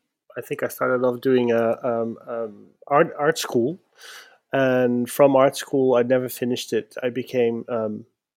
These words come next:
an agent for photo-, photographers or, like, art phot-, more art photographers. So we started producing, um, art projects here,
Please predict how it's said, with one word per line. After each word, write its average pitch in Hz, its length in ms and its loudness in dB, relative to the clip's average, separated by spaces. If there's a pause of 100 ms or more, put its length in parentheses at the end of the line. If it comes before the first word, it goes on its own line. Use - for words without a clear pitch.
an 120 140 -4
agent 127 480 -2
for 110 560 -2 (160)
photo-, - 480 -6
photographers 135 720 0
or, 113 160 4
like, 110 220 -2
art 120 200 0
phot-, - 220 -8
more 127 260 6
art 123 180 2
photographers. 107 640 -6
So 120 140 -8
we 120 100 -8
started 110 360 -2 (120)
producing, 117 680 -6 (580)
um, 107 440 -6 (580)
art 151 220 4
projects - 640 -2
here, 110 260 -2